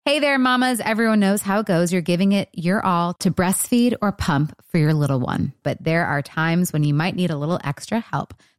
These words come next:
That's where traditional medicinals Mother's Milk comes in. Mother's Milk is an organic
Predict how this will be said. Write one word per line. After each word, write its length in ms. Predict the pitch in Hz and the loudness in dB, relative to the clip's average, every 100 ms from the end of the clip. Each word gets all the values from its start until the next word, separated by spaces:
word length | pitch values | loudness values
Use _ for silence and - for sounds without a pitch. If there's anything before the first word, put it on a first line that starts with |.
| - | -4
That's 240 | 175 - | -4 -2
where 100 | 190 | -2
traditional 540 | 175 175 190 - 208 202 | -2 -2 0 0 0 2
medicinals 680 | 180 156 - 160 160 156 | 0 -2 -2 -2 -2 -2
Mother's 420 | 156 151 160 208 | -2 0 0 0
Milk 320 | 185 147 143 - | 0 0 -2 -6
comes 280 | - 143 139 | -2 0 0
in. 240 | 127 - | -4 -4
Mother's 380 | 165 180 208 190 | -2 0 0 0
Milk 240 | 196 196 | 0 0
is 100 | 165 | -2
an 80 | 160 | -2
organic 460 | 147 143 175 226 | -2 0 -2 -2